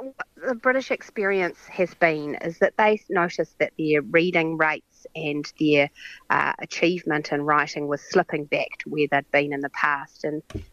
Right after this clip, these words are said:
they took a focus on helping schools to improve the literacy education they were giving their kids.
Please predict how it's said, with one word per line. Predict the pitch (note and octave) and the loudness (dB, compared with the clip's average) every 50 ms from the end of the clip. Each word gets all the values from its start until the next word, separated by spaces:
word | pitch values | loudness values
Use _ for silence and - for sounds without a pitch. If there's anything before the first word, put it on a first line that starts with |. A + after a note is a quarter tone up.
| _ - | _ 0
they | F3 F3+ F3 E3+ | 2 2 0 -2
took | - - - E3+ D#3+ - - - | -2 -2 -2 -2 -2 -4 -4 -2
a | D#3+ D3+ D3 | -2 0 -2
focus | - - - - - E3+ E3 D#3+ - - D#3 C#3+ - - - | -2 -6 -4 0 2 2 2 2 -2 -2 -4 -4 -4 -6 -8
on | - - D3 C#3+ C#3+ | -8 -6 -6 -6 -6
helping | - - - G3 F#3 F3+ - - F3 D#3+ D#3 D#3 | -8 -4 0 0 0 0 -2 -4 -4 -4 -4 -6
schools | - - - - - D3+ C#3 C#3 C3+ C#3 D#3+ F3 - - - - - _ _ _ - | -8 -14 -6 -2 0 2 2 2 0 -2 -4 -6 -10 -16 -20 -20 -20 _ _ _ 0
to | D#3+ | 0
improve | D#3+ - - _ - - - - F3 E3+ F3+ F3+ F3+ F#3 F3 E3 - | 0 -2 -6 _ -12 -6 0 4 6 6 6 6 6 4 4 2 0
the | E3+ D3+ | 2 2
literacy | D3 D3+ - - - D#3 - - - C3+ C3+ C#3 | 2 2 0 0 -2 -6 -6 -4 -6 -6 -4 -4
education | C#3+ C#3+ - C#3 - - C#3 E3+ - - D3 C#3 | -6 -6 -6 -4 -2 0 0 0 -2 -4 -2 0
they | C#3 C#3 | 0 2
were | C#3 C#3 C#3 | 2 0 0
giving | - D3+ D3+ C#3+ D3 | 0 0 -2 -2 -4
their | C#3+ C#3 C3 | -6 -12 -8
kids. | - - F#3 G#3+ - _ | -2 0 0 0 0 _